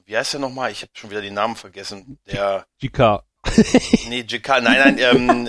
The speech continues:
Speaker 1: Senator Hidoshi. Genau, I-, Senator Hidoshi, äh, ihn an, Sinclair anruft und ihm quasi sagt, „Hier,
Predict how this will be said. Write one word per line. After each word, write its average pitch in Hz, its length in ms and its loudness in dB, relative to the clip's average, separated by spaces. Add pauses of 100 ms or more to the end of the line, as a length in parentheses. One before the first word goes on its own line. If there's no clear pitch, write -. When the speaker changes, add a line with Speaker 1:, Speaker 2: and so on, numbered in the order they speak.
(120)
Speaker 1:
Senator 131 540 4
Hidoshi. 151 540 2 (440)
Genau, 123 280 2
I-, 117 300 -8
Senator 113 420 -2
Hidoshi, - 520 -2
äh, 110 580 -4
ihn 101 100 -8
an, 107 400 -4
Sinclair 127 500 2
anruft 120 480 -6
und 104 200 -14
ihm 101 160 -16
quasi 107 280 -2
sagt, 104 260 2
„Hier, 156 260 4